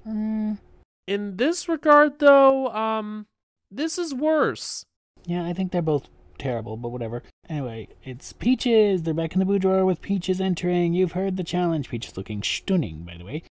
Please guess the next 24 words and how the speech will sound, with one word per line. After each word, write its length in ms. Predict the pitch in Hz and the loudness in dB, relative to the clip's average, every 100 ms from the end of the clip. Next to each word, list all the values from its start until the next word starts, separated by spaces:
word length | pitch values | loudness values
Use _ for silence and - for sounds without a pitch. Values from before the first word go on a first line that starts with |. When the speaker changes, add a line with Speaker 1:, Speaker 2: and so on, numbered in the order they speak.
| _ - | _ -2
Speaker 1:
Yes, 240 | 123 - | -2 0
her 120 | 131 | 2
eyebrows 380 | 139 143 135 127 | 4 4 4 2
go 160 | 135 139 | 2 2
all 100 | 160 | 4
the 80 | |
way 120 | 165 156 | 2 2
from 160 | 160 | 2
New 80 | 160 | 2
York 220 | 170 165 | 2 0
to 80 | - | 0
back. 260 | 175 151 107 | 0 0 -2
It's 160 | - | -8
time 300 | - 110 107 | -10 -8 -4
to 80 | 123 | -2
do 200 | 151 170 | 0 2
the 140 | 190 202 | 0 0
eyebrows. 800 | 240 202 185 185 190 185 - - _ _ _ | 0 2 2 2 0 -2 -6 -16 _ _ _
Basically, 540 | 202 190 196 190 185 165 | 2 4 4 6 6 6
next 400 | 139 135 - 151 | 2 -4 -6 -4
couple 300 | - 160 151 | 4 6 8
of 80 | 143 | 6
minutes 360 | 135 131 135 - | 6 2 2 2
of 340 | 123 120 143 | 0 -2 -8